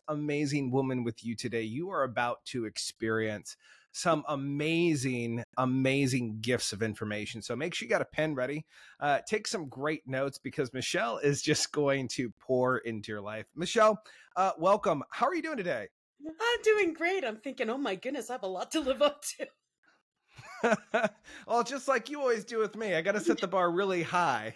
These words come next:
Speaker 1: Gotta have high expectations for everyone, right?
Speaker 2: That is true. I always do that too, too. But thank you so
Speaker 1: It
Speaker 2: much for
Speaker 1: is
Speaker 2: having me
Speaker 1: true.
Speaker 2: on your show. I'm excited.
Speaker 1: You know,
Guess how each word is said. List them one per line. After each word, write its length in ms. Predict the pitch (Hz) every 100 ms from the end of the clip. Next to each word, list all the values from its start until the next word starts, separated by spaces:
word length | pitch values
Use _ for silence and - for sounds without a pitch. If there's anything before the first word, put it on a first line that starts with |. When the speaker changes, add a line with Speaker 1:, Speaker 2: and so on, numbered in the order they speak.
| 143
Speaker 1:
Gotta 220 | 185 175
have 180 | 170 147
high 200 | 160 156
expectations 760 | 135 - 131 143 131 - 104
for 100 | 117
everyone, 300 | 101 101 92
right? 240 | 101 117 -
Speaker 2:
That 100 | 240 226
is 200 | 226 -
true. 200 | 240 202
I 80 | 190
always 200 | 202 220
do 140 | 202
that 200 | 185 120
too, 160 | - 214
too. 260 | - 208 208 _ - - _ _ _ _ 170
But 220 | 247 -
thank 180 | 285 240
you 60 |
so 160 | 226 208
Speaker 1:
It 60 |
Speaker 2:
much 100 | 165
for 60 | 160
Speaker 1:
is 120 | 156
Speaker 2:
having 240 | 185 165 135
me 60 |
Speaker 1:
true. 100 | 127
Speaker 2:
on 120 | 185 190
your 80 |
show. 180 | - 185
I'm 120 | 214
excited. 440 | 240 - 143 151 127 _ _ _ _ _ _ _ _ _ _ - - - _ _ _
Speaker 1:
You 120 | 254
know, 220 | 294 277